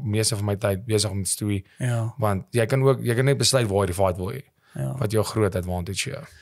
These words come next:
Speaker 2: Ek wil jou vra nou, as jy, ehm, voorheen nou, ek dink nou gaan dit minder gebeur, maar vroeër, is dit,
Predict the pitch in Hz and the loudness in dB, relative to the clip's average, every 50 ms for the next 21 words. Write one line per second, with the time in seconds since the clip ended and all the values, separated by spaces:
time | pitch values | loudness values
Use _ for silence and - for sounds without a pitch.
0 | - - _ _ _ _ - 147 - 190 185 165 - - 185 185 190 180 160 147 | -20 -20 _ _ _ _ -12 -6 -2 -2 -2 -2 0 2 4 6 6 6 6 4
1 | 139 139 139 139 - 139 135 135 135 135 139 147 147 147 147 147 143 135 131 120 | 4 4 2 0 -2 -2 0 2 4 4 4 4 6 6 6 6 4 4 2 -2
2 | - _ _ _ _ - - - 170 160 160 156 147 139 135 127 127 - 131 147 | -4 _ _ _ _ -18 -4 0 2 2 4 4 4 4 2 2 0 -4 -4 -4
3 | 156 147 143 131 135 151 143 - 160 147 135 131 127 127 131 131 131 - 120 117 | -2 0 2 4 4 4 4 2 0 0 2 2 2 2 2 0 -2 -4 -6 -6
4 | 117 120 127 143 - - - - - - - - _ _ - 139 131 - - - | -6 -8 -8 -12 -16 -20 -20 -20 -20 -20 -20 -20 _ _ 0 0 0 2 2 4
5 | 202 190 156 131 120 117 - - - _ _ _ _ _ _ _ _ - - 151 | 6 6 6 6 4 0 -6 -16 -20 _ _ _ _ _ _ _ _ -4 -2 0
6 | 175 196 196 | 0 0 -2